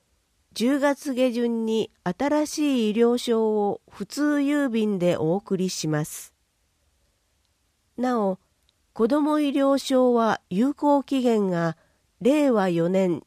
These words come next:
十月三十一日までの方が対象です。それ以外の方は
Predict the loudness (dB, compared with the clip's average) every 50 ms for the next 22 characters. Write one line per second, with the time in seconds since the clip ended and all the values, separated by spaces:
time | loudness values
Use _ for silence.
0 | -8 -2 0 0 0 2 2 0 0 -2 -2 -6 -4 -2 0 0 0 0 0 0
1 | 0 2 2 0 0 -2 -2 -2 0 0 0 0 0 -2 0 0 0 0 0 0
2 | 0 0 0 -2 -2 -6 -4 -4 -4 -2 -2 -4 -4 -4 -4 -4 -4 -4 -2 -2
3 | -2 -2 -2 -2 -4 -4 -4 -6 -10 -14 -16 -20 _ _ _ _ _ _ _ _
4 | _ _ _ _ _ _ _ _ _ _ _ _ _ _ _ _ _ _ _ _
5 | -20 -6 -2 0 2 4 4 4 2 2 2 2 2 2 2 2 2 0 -2 0
6 | -2 -4 -2 -2 -2 -2 0 -2 -2 -4 -6